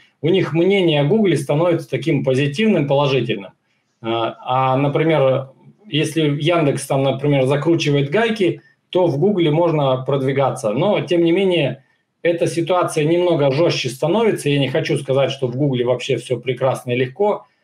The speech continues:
Лет, наверное, десять или пять назад было вообще все действительно легко. Помните, когда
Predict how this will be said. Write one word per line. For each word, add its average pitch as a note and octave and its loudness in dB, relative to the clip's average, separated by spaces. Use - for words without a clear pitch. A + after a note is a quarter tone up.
Лет, G3 0
наверное, E3+ 2
десять D#3 -2
или C#3+ -2
пять E3 0
назад E3 -2
было F3 2
вообще D3+ 0
все D#3+ -2
действительно C#3 -2
легко. C#3 -2
Помните, F3 -2
когда A#2 -2